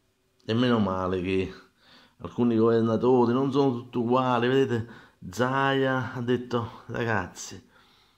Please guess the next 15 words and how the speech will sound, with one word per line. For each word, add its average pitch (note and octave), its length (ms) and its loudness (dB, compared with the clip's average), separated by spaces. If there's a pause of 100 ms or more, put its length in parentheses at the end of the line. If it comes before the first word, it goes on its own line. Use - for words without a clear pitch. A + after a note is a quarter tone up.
(120)
ma A2 120 -8
se A2 120 -2
voi D3 160 0
volete A#2+ 320 0
mettere A2+ 340 -6
i - 20 -4
tavolini G2+ 600 0
nei G2 160 -2
ristoranti F#2+ 500 -2
a F2+ 100 -4
quattro G2 360 -4
metri F2 280 -4
di E2 120 -6
distanza, D#2 920 -10
ma C#3+ 140 -8